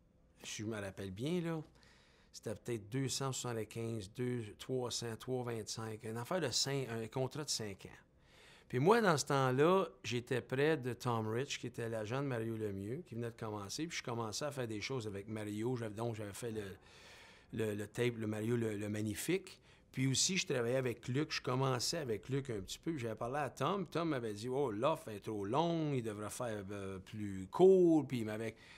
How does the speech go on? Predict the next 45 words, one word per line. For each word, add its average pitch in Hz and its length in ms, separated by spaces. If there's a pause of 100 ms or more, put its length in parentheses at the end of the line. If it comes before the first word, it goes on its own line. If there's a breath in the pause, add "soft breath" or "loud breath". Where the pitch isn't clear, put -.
(500 loud breath)
je 107 140
voyais 139 440
que 143 160
j'aimais 131 340
la 156 120
philosophie, 120 560
j'aimais 123 340
ce 135 80
qu'il 117 160
me 98 60
disait, 101 360
puis 139 160
j'avais 123 280
comme 139 360 (500)
donné 127 500
ça 180 220
comme 127 220
idée 117 200
à 113 120
Steve. 151 680 (320 loud breath)
Puis - 140
j'avais 139 200
commencé 165 480
à 233 80
conseiller, 139 800
puis 127 240
Steve 196 260
me 147 140
trustait 127 420
beaucoup. 123 460 (260 loud breath)
Il 120 60
y - 20
avait 127 140
un 131 80
autre 139 240
agent 127 240
à 156 80
ce - 100
moment-là, 131 480
puis 165 100
c'est 127 200
là 170 120
que 147 200
Steve 160 500
avait 117 400